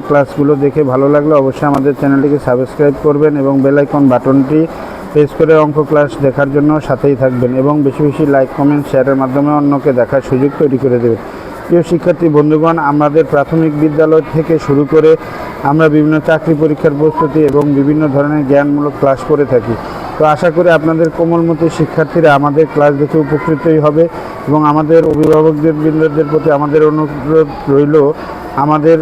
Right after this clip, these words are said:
শিক্ষার্থীদেরকে আমাদের ক্লাসগুলো দেখার সুযোগ তৈরি করে দিবেন এবং লাইক, কমেন্ট, শেয়ারের মাধ্যমে আপনার সন্তানকে তো দেখাবেন, অন্যদেরকে দেখার সুযোগ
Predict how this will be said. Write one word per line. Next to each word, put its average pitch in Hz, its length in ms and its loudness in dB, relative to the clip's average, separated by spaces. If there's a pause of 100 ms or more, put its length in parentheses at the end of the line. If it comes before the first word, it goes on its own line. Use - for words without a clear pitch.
(140)
শিক্ষার্থীদেরকে 156 840 0 (160)
আমাদের 143 340 0
ক্লাসগুলো 147 380 2 (100)
দেখার 139 280 0
সুযোগ 147 280 0
তৈরি 156 200 2
করে 151 300 0
দিবেন 156 220 2 (480)
এবং 151 120 2 (160)
লাইক, 151 280 4
কমেন্ট, 151 420 0
শেয়ারের 147 400 2
মাধ্যমে 147 380 2 (540)
আপনার 151 320 -2
সন্তানকে 165 560 0
তো 185 80 2
দেখাবেন, 165 480 2
অন্যদেরকে 160 540 0
দেখার 143 340 0
সুযোগ 151 220 -2